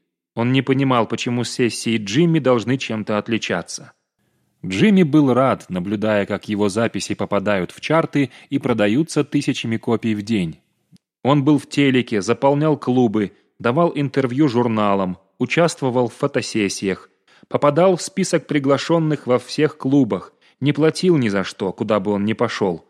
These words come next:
Наслаждался своей новой жизнью с его заводной белой английской цыпочкой и его крутым белым английским менеджером и его классной белой группой. Но это всего лишь поверхностный мир, понимаешь?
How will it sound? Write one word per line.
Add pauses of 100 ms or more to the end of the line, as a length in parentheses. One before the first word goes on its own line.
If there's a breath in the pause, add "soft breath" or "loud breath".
(400)
Наслаждался
своей
новой
жизнью
с
его
заводной
белой
английской
цыпочкой (280 soft breath)
и
его
крутым
белым
английским
менеджером (120)
и
его
классной
белой
группой. (440)
Но
это
всего
лишь
поверхностный
мир,
понимаешь?